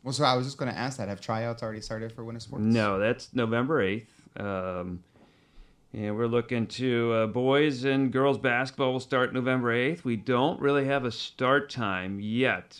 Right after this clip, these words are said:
Speaker 2: because we have to wait and see what happens with volleyball. Because if they keep going, you know, they will have the opportunity to practice after school, and those tryouts be pushed later. Uh, otherwise, uh,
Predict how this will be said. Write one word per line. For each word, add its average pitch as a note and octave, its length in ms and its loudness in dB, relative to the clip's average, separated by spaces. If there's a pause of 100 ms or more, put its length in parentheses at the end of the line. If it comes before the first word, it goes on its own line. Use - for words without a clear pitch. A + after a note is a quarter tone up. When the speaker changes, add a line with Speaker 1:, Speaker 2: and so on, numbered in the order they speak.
Speaker 2:
because A2 440 -2
we A2 120 -2
have G#2+ 180 -4
to A2+ 80 -6
wait G#2+ 180 -2
and F#2+ 100 -8
see A#2 180 -6
what G2 120 -4
happens G#2 320 -6
with F2+ 160 -10
volleyball. G#2 680 -2 (280)
Because G#2 260 -8
if F#2+ 140 -10
they A2 240 2
keep A#2+ 320 -6
going, G#2+ 640 0
you A#2 100 -2
know, F#2+ 160 0
they G2+ 240 -2
will A2 180 0
have G2+ 380 0
the F#2+ 120 -6
opportunity F#2+ 400 -8
to - 60 -12
practice F#2+ 440 -6
after F#2 260 -8
school, F#2+ 380 -6
and F2+ 80 -6
those G#2+ 200 -2
tryouts F2+ 460 -8
be F#2 160 -10
pushed - 400 -12
later. F#2 460 -4 (680)
Uh, F#2 300 -4
otherwise, G2 800 -2 (180)
uh, F2+ 180 -6